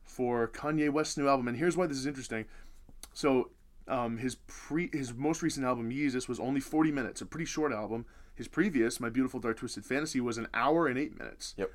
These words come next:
Speaker 1: Um, so, you know, kind of a, in, in, like, his most albums run from the forty-eight to fifty-two minute mark. So what do you think, Sean? Are we looking at an album that's gonna be, like, Beautiful Dark Twisted Fantasy length, or, like, a little bit over forty-five? Are we looking at another short one here?
Speaker 2: So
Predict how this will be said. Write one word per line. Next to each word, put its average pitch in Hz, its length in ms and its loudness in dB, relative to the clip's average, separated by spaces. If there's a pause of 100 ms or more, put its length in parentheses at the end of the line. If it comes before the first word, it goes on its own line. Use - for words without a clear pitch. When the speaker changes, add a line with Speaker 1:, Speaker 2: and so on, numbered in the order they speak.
Speaker 1:
Um, 110 400 0 (420)
so, 120 400 2 (880)
you 160 80 4
know, 113 200 2 (340)
kind 151 180 2
of 151 100 2
a, 143 420 6
in, 165 200 4
in, 170 160 8
like, 160 140 6
his 147 160 2
most 165 220 2
albums 156 340 4
run 135 320 0
from 131 160 -4
the 117 80 -4
forty-eight 135 440 4
to 120 60 -12
fifty-two 131 580 -4
minute 120 260 -2
mark. 113 440 0 (300)
So 131 480 6
what 139 100 4
do 147 60 4
you 131 60 4
think, 117 160 -2
Sean? 104 160 -4
Are 104 40 -2
we 113 80 0
looking 127 280 0
at 123 60 2
an 123 100 0
album 123 280 2
that's 117 180 -2
gonna 113 200 0
be, 113 440 2 (380)
like, 117 380 -2 (240)
Beautiful 123 300 -2
Dark 117 160 0
Twisted 110 260 -8
Fantasy 160 380 0
length, 202 280 2
or, 147 60 6
like, 117 340 0
a 135 60 -2
little 135 240 4
bit 127 140 2
over 160 200 6
forty-five? 190 720 4
Are 143 40 8
we 139 120 8
looking 151 220 4
at 143 80 2
another 143 260 2
short 190 260 0
one 104 160 -6
here? - 120 -10
Speaker 2:
So - 540 12